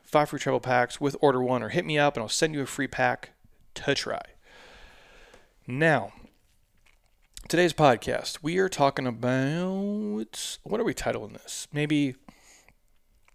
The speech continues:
you know, flat core, strong core, flat stomach, something like that. Shrink your waistline. We'll do some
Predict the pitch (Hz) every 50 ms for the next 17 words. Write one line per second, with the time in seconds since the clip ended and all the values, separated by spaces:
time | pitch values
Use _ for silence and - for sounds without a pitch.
0 | _ _ _ _ _ _ _ _ - - - 139 131 120 117 113 104 - - 165
1 | 156 156 151 - - 151 151 143 143 143 139 139 139 143 - _ _ _ _ _
2 | _ _ _ _ _ _ _ _ _ _ _ _ _ _ - - - 175 170 165
3 | 156 - - 143 139 147 147 139 - - 147 139 143 - - - 143 135 139 135
4 | 127 - - - - - _ - - - 180 165 135 120 110 - 104 101 92 -
5 | - - - 190 196 185 175 175 160 147 135 123 107 - - 107 101 104 110 127
6 | 139 160 185 202 185 - - 147 139 135 131 127 117